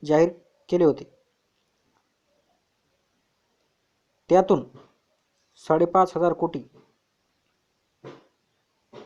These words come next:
हे शेतकऱ्यांच्या खात्यात सोमवारपासून जमा करण्यात येत आहे. त्याबद्दलची सविस्तर माहिती आपण आजच्या व्हिडिओमध्ये बघणार आहोत.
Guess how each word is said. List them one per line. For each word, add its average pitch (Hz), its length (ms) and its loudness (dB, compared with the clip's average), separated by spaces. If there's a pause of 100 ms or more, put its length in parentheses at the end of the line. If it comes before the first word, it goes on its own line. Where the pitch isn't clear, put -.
(2000)
हे 175 220 -2 (1400)
शेतकऱ्यांच्या 170 800 -2 (260)
खात्यात - 500 -4
सोमवारपासून 165 680 -4
जमा 160 240 -4
करण्यात 160 380 -6
येत 160 120 -2
आहे. 131 200 -2 (1080)
त्याबद्दलची 196 680 0
सविस्तर - 480 -6
माहिती 170 240 -2
आपण 160 220 -4
आजच्या 156 280 -4
व्हिडिओमध्ये 151 280 0
बघणार 143 240 0
आहोत. 147 180 0